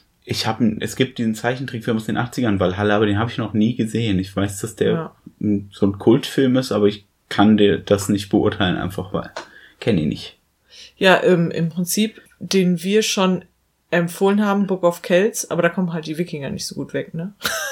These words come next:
Speaker 2: <laughs> Naja.
Speaker 1: Nee. Man kann den Film gerade im Moment, ist er bei Netflix mit dabei. Ich weiß nicht, ob die Fortsetzungen auch.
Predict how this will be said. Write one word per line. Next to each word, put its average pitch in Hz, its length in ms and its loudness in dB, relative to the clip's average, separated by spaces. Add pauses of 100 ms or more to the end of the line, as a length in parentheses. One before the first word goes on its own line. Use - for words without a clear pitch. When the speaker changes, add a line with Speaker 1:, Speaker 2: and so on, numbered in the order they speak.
(140)
Speaker 2:
<laughs> 247 80 6 (3000)
Naja. 175 140 0
Speaker 1:
Nee. 104 160 0 (260)
Man 113 140 2
kann 127 240 2
den 117 160 2
Film 113 300 2
gerade 104 220 2
im 104 40 2
Moment, 101 560 0
ist - 240 -4
er 101 60 2
bei 95 100 2
Netflix 98 480 2
mit 143 140 0
dabei. 151 340 0 (100)
Ich 120 120 -6
weiß 104 220 4
nicht, 110 120 0
ob 104 140 2
die 101 80 4
Fortsetzungen 107 680 0
auch. 139 380 -4